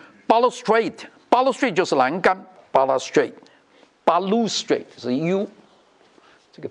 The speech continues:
读啊，就是很宏大的栏杆。你走进楼梯看，那个大栏杆，有很多的 balustrade，这是第三个。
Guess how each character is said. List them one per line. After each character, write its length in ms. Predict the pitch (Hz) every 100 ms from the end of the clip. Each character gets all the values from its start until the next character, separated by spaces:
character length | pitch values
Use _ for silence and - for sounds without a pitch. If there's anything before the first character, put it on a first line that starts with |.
| -
读 240 | 113 294 -
啊， 240 | - 110 - - _ _ _ _ _ _ _ _ _ _ _ _ _ - - - - - - _ _ _ _ _ -
就 140 | 214
是 420 | - 170 160 143 - - -
很 260 | - 143 135
宏 260 | - 117 185
大 140 | 160
的 100 | 107
栏 180 | 101 120
杆。 120 | 131 -
你 160 | 135
走 160 | - 139
进 200 | 147 160
楼 180 | 143 175
梯 180 | - 185
看， 160 | 160 -
那 60 | -
个 60 | 156
大 240 | - 139
栏 180 | 92 104
杆， 160 | 113 95 - _ -
有 180 | 151 127
很 160 | 117
多 100 | 143
的 80 | 147
balustrade， 580 | - 147 143 143 - - - -
这 160 | - 143
是 240 | 139 120 - - - -
第 420 | 220 175 156 143
三 320 | - 196 180 190
个。 200 | 139